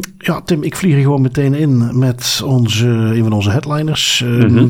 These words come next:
Speaker 1: over iets uit het internet. En, en ja, mensen die al een tijdje met het internet bezig zijn, in de I T zitten, die kennis hebben van netwerken, die weten dat sommige onderdelen daarvan niet echt zo robuust zijn als ze misschien lijken. Ehm,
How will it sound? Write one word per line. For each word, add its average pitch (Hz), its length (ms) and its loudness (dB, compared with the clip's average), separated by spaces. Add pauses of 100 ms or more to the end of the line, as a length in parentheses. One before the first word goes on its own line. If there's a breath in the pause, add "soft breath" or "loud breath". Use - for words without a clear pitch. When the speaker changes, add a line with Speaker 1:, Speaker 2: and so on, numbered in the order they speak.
(480 loud breath)
Speaker 1:
over 190 400 2
iets - 640 -4
uit 139 300 -2
het 135 120 -2
internet. 101 580 -4
En, 117 220 0
en 117 460 0 (300)
ja, 170 140 -2
mensen 131 300 0
die 127 140 2
al 104 60 -2
een 104 100 -6
tijdje 123 320 -2
met 110 200 0
het 120 200 -2
internet 117 400 -2
bezig 135 320 0
zijn, 127 320 -2
in 113 100 0
de 107 160 -2
I 110 60 0
T 143 240 0
zitten, 123 300 0
die 107 120 -8
kennis 113 260 -2
hebben 107 180 -2
van 110 120 0
netwerken, 139 480 -2
die 117 140 0
weten 175 280 0
dat 143 140 -4
sommige 196 360 0
onderdelen 180 520 2
daarvan 143 420 0 (420 loud breath)
niet 190 240 2
echt - 200 -2
zo 143 320 2
robuust 117 520 2
zijn 131 260 0
als 120 220 0
ze 110 100 -2
misschien 110 320 0
lijken. 147 340 -2 (380 loud breath)
Ehm, 135 540 2